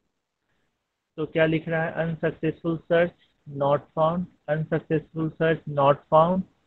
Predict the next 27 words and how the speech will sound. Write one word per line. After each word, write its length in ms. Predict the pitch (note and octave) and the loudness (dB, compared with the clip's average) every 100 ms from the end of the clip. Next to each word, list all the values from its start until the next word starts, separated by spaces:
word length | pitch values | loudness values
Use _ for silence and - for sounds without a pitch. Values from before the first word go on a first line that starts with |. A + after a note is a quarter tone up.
| _ _ - | _ _ 2
और 180 | E3 D#3+ | 4 6
element 400 | D#3+ D3+ E3 E3 | 4 4 0 0
found 280 | D#3+ D3+ D3+ | 2 4 4
at 200 | D3+ - | 2 2
three। 140 | D3+ D3 | 0 4
देखो 160 | E3+ | 6
element 360 | D#3+ D#3+ F3 E3+ | 6 4 0 2
found 280 | D#3+ D#3+ E3 | 4 4 2
हुआ 220 | D#3+ E3 | 4 4
है, 160 | F#3 F3 | 6 2
ये 220 | E3 E3+ - | 0 -4 -2
else 240 | D#3+ E3 E3 - | 4 4 2 4
वाला 260 | E3+ E3 E3 | 6 6 4
repeat 380 | D#3 D3+ C#3+ C#3 | 0 -4 -6 -2
हो 80 | B2+ | 0
रहा 120 | B2 | 0
है, 180 | A#2+ C3+ | -4 -6
यानी 200 | C#3 C#3+ | -6 -4
यहाँ 240 | C#3 C#3+ - | -4 -4 -6
पे 80 | D3+ | -4
भी 120 | D#3+ | -2
एक 160 | C#3 A#2+ | -4 -4
break 240 | C3 B2+ _ | -4 -6 _
करना 240 | C3+ B2+ A#2+ | -8 -8 -12
पड़ेगा 300 | - A#2 A2+ | -14 -14 -14
अपने 200 | - - | -16 -20
को। 140 | _ | _